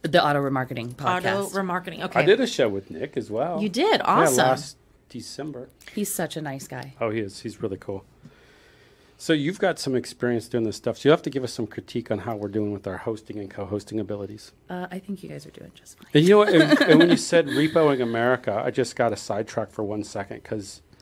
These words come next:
Speaker 3: I know what you mean by Repo America.
Speaker 1: Mm-hmm.
Speaker 2: Yep.
Speaker 3: But I just think we're in, and we're not gonna get into, make this a political show, but I think we're in a crossroads right now in this world where we need to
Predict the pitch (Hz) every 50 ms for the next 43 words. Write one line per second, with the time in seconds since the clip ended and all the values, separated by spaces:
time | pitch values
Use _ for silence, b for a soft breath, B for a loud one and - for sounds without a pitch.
0 | b b b b b b b b _ - 131 147 170 165 147 143 143 147 151 151
1 | 135 117 98 104 104 113 117 - - - - - - _ - 120 120 113 107 104
2 | 104 104 107 113 127 123 120 120 117 107 104 104 - - - _ - - - -
3 | _ _ - 120 113 - 120 113 110 104 101 101 101 107 117 - 151 139 - 208
4 | 190 185 180 180 196 - _ _ _ _ _ B B B B B B B B B
5 | - - - - _ _ _ _ _ _ _ _ _ _ _ _ - - 139 131
6 | 135 - - 139 - 165 147 - - 143 139 127 - - 117 120 117 113 110 110
7 | 110 107 107 107 107 107 104 104 104 98 - - - 120 123 123 127 127 - -
8 | 127 123 110 120 117 110 107 107 107 - - - 131 107 - 113 - - 107 -
9 | - 110 98 107 101 - 98 - - - 104 92 107 117 123 - - 175 - -
10 | 160 143 127 110 - - - 95 95 95 - - 127 117 131 135 127 - - -
11 | _ _ _ - 117 120 120 117 113 113 113 131 135 - - - _ _ _ _
12 | - 117 113 110 - - - 107 107 110 120 131 135 123 113 117 110 104 101 101
13 | 95 101 110 110 110 107 104 107 101 - - - 113 107 104 101 98 95 95